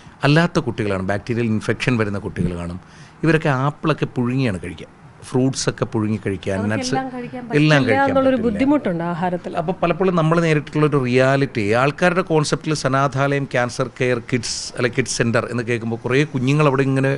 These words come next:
Speaker 1: ഉണ്ടാവും, നമുക്ക് അവരുടെ കൂടെ പോയിരുന്ന് ഭക്ഷണം കഴിക്കാം. അതല്ല ഇതിൻ്റെ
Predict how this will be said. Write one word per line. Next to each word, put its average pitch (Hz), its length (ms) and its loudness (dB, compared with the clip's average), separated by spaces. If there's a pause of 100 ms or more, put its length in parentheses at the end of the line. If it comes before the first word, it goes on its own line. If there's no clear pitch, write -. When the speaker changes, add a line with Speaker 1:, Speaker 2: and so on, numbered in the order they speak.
(140)
Speaker 1:
ഉണ്ടാവും, 135 260 2 (460)
നമുക്ക് 139 240 0
അവരുടെ 135 280 0
കൂടെ 139 200 2
പോയിരുന്ന് 131 280 0
ഭക്ഷണം 135 280 -2
കഴിക്കാം. 131 240 -4 (180)
അതല്ല 135 460 0
ഇതിൻ്റെ 95 220 -8